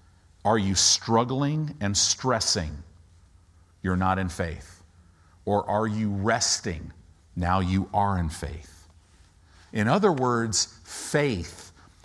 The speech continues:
is completely void of trying. Boy, that just does, it just goes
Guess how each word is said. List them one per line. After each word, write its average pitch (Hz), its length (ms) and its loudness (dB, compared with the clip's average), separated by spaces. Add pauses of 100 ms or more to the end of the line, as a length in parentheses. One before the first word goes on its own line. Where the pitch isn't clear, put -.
(180)
is 113 280 -2
completely 123 880 -4
void 87 720 0 (680)
of 92 140 -8
trying. 90 640 -4 (2500)
Boy, 117 140 0
that 117 200 4
just - 300 0 (200)
does, 147 200 4
it 131 200 2
just - 280 0
goes 110 320 2